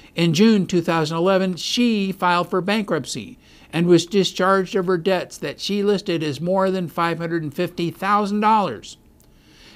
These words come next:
Fields did not disclose that her husband was receiving monthly wage loss payments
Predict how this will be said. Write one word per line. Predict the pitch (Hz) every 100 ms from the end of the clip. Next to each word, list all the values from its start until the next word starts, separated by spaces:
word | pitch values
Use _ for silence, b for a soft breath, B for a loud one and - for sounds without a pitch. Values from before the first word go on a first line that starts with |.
| -
Fields | 208 208 175
did | 147 180
not | 180 233 240 -
disclose | 196 - 202 233 226 175 139
that | 156
her | 147
husband | 127 165 170 185 165
was | 143 190
receiving | 160 208 202 190 180
monthly | 151 151 170 156
wage | 147 190 196 190
loss | 170 160
payments | - 156 120 110 -